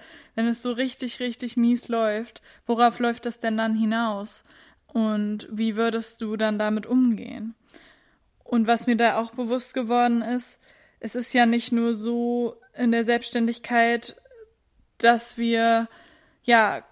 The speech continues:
Kunden haben und da eine Art Netzwerk aufbauen, sondern auch mit anderen Menschen oder Unternehmen oder Trägern, mit denen man zusammenarbeitet, baut man sich ein Netzwerk auf und die kennen einen dann vom Namen her, die wissen vielleicht ein bisschen, was man macht.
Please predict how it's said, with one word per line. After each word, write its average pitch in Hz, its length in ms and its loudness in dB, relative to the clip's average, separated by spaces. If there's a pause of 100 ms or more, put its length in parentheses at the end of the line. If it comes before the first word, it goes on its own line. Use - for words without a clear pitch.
(120)
Kunden 240 480 2
haben 240 300 4
und 220 180 0
da 226 200 4
eine 247 180 2
Art 240 200 -2
Netzwerk 247 540 -2
aufbauen, 240 640 0
sondern 226 340 2
auch 220 300 -2
mit 220 180 0
anderen 220 320 0
Menschen 233 440 0
oder 214 360 -2
Unternehmen 214 720 -2
oder 202 600 -4
Trägern, 220 560 -2
mit 208 180 -8
denen 208 380 -2
man 208 220 -6
zusammenarbeitet, 214 1000 -4 (420)
baut 214 260 2
man 220 240 -2
sich 214 300 -10
ein 208 160 -4
Netzwerk 214 480 -2
auf 220 320 -4
und 208 400 -8 (560)
die 220 160 -8
kennen 240 340 6
einen 220 260 2
dann 220 200 2
vom 214 200 0
Namen 233 260 4
her, 240 180 6
die 214 120 -4
wissen 220 260 -2
vielleicht 214 360 -2
ein 208 80 -8
bisschen, 214 300 -6
was 208 180 -8
man 208 160 -6
macht. 240 360 -6